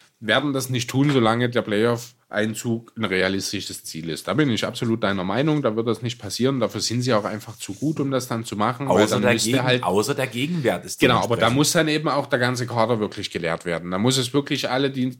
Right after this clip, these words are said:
Speaker 1: einen gewissen Bedarf generieren, und das sind die Namen, die ich gerade genannt habe,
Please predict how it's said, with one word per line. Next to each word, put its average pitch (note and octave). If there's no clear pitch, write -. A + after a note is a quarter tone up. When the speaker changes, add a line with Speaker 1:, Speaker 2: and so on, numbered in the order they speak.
Speaker 1:
einen A#2+
gewissen B2
Bedarf A#2+
generieren, C3
und A2
das A2+
sind A#2+
die A#2+
Namen, B2+
die A#2
ich A2+
gerade A#2+
genannt A2+
habe, D3